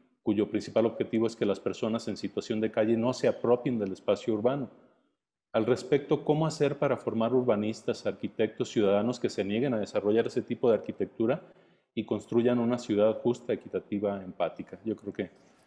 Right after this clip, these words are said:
en parte ya nos ha compartido su, su respuesta, pero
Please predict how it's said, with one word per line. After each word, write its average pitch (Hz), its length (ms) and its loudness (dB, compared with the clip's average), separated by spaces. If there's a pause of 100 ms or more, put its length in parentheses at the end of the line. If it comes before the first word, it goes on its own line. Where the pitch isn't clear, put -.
(280)
en 101 100 -8
parte 104 360 0
ya 98 300 0 (440)
nos 101 180 -10
ha 98 80 0
compartido 101 540 -2
su, 90 320 -10 (100)
su - 200 -6
respuesta, 117 540 -2
pero 87 260 -4